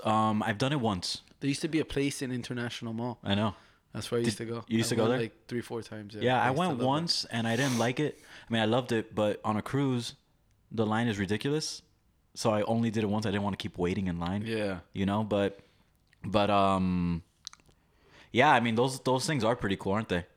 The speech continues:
Speaker 1: Flow riders is what they're
Speaker 2: Yeah,
Speaker 1: called.
Speaker 2: like the flow rider thing.
Speaker 1: Yeah.
Speaker 2: I wonder how much it costs for one of those things.
Speaker 1: To just have one installed?
Speaker 2: Have one installed in your house.
Speaker 1: I
Speaker 2: That
Speaker 1: would
Speaker 2: should be dope.
Speaker 1: I would say, like, twenty grand.
Speaker 2: Can
Speaker 1: And
Speaker 2: you look it up? How,
Speaker 1: That's fine.
Speaker 2: um,
Speaker 1: It's
Speaker 2: that
Speaker 1: dope.
Speaker 2: instead of a, like,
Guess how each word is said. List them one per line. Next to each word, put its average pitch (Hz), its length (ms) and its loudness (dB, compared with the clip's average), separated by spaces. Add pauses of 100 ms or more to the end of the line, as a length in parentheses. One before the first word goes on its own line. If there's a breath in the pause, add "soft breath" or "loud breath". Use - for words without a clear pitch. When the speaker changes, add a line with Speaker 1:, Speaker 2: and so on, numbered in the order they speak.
Speaker 1:
Flow 131 180 2
riders 98 340 4
is 90 80 -4
what 90 100 0
they're 92 80 -2
Speaker 2:
Yeah, - 40 -4
Speaker 1:
called. 90 180 2
Speaker 2:
like 123 300 -6
the - 40 -16
flow 127 260 -10
rider 117 280 -4
thing. 110 200 -14 (200 loud breath)
Speaker 1:
Yeah. 85 200 -6 (100)
Speaker 2:
I 160 40 -8
wonder 381 180 -2
how 220 120 2
much 196 180 -4
it 147 80 -6
costs 123 320 -2
for - 160 -8
one 110 120 -6
of 110 60 -6
those 107 200 -6
things. 107 400 -14
Speaker 1:
To 110 140 2
just 98 140 0
have 95 140 2
one 104 120 2
installed? 101 360 0 (260)
Speaker 2:
Have 120 180 -6
one 131 120 -4
installed 120 360 -4
in 117 100 -4
your 110 100 -6
house. 104 480 -10 (180)
Speaker 1:
I 131 120 6
Speaker 2:
That 147 60 6
Speaker 1:
would 151 100 4
Speaker 2:
should - 100 -2
be 269 160 2
dope. 120 500 0
Speaker 1:
I 110 80 4
would 143 160 2
say, 139 240 2
like, 117 240 2
twenty 113 220 0
grand. 98 240 0 (640)
Speaker 2:
Can - 160 2
Speaker 1:
And 139 40 0
Speaker 2:
you 139 80 0
look 160 140 -2
it 160 80 0
up? 180 160 -2 (320 loud breath)
How, 160 320 4
Speaker 1:
That's - 120 -6
fine. 156 180 4
Speaker 2:
um, 135 100 -4 (180)
Speaker 1:
It's 143 100 -12
Speaker 2:
that 185 260 6
Speaker 1:
dope. 202 80 -2
Speaker 2:
instead 165 400 0
of 165 140 -2
a, 120 220 4 (120)
like, 135 280 -2